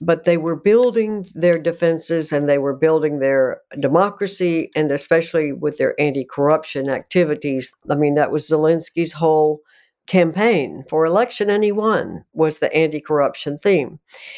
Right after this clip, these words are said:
So now that Ukraine has, as you have said, shown the most incredible courage and spirit in the face of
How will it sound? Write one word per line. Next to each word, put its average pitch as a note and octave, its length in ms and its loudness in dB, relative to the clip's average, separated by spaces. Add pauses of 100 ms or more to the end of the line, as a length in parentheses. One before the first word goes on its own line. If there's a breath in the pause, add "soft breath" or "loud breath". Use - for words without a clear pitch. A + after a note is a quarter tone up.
(300 loud breath)
So E3+ 640 2 (560)
now F#3 920 2 (320)
that E3+ 260 2
Ukraine F#3 440 0
has, D3+ 520 0 (180)
as D3+ 280 0
you F#3+ 160 2
have F3+ 200 2
said, B2+ 540 -2 (220 soft breath)
shown D#3 500 0
the D#3 100 0
most D3 340 -2
incredible D#3+ 680 0
courage D#3 680 -2
and D3 120 -2
spirit C3 680 0 (160)
in D#3+ 140 0
the D3+ 100 0
face F#3 540 -2
of D3+ 260 -8